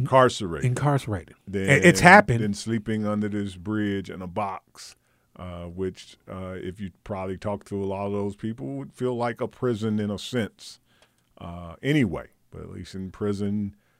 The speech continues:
Speaker 1: or in lockup for whatever many time that is, you got free food, you got, uh, it's a, still a dangerous environment, but I imagine being homeless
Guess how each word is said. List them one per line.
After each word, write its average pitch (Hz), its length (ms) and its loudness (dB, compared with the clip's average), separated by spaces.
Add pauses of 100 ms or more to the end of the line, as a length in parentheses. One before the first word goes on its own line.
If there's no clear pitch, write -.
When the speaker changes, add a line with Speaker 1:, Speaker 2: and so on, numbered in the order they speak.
(280)
Speaker 1:
or 82 200 -12
in 82 300 -12
lockup 104 640 -4
for - 140 -16
whatever 98 320 -4
many 101 240 -2
time 120 400 -2
that 110 160 -2
is, 107 280 -2
you 80 80 -12
got 73 240 -10
free - 220 -18
food, 117 540 -4
you 71 100 -12
got, 73 280 -12 (760)
uh, 73 380 -14
it's 85 120 -14
a, 87 140 -10
still 135 340 6
a 113 60 6
dangerous 117 460 2
environment, 143 540 2
but 143 100 0
I 139 80 6
imagine 139 540 0
being 151 180 -2
homeless 170 640 4